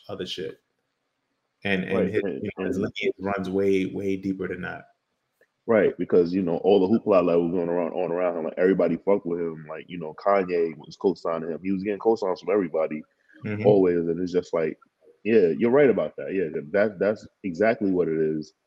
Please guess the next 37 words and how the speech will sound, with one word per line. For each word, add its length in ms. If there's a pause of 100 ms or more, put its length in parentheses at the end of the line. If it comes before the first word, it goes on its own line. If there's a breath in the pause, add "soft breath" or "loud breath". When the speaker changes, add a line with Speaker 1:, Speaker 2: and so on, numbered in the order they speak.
(420)
Speaker 2:
is 160
that, 260
like, 140
he 160
just 200
had 220
the 100
rap, 280 (440)
rap 320
producer 680 (100)
persona. 560 (560)
And, 480 (1120)
mm, 140 (760)
I 100
guess 200
he 100
was 140
able 220
to 60
shake 280
that 180
shit 320
'cause 440 (540)
what 160
he 80
did 200
on 100
this 140
album, 400
man, 180
I 60
was 220
just, 240
I 80
was 320
fucking, 400
like, 260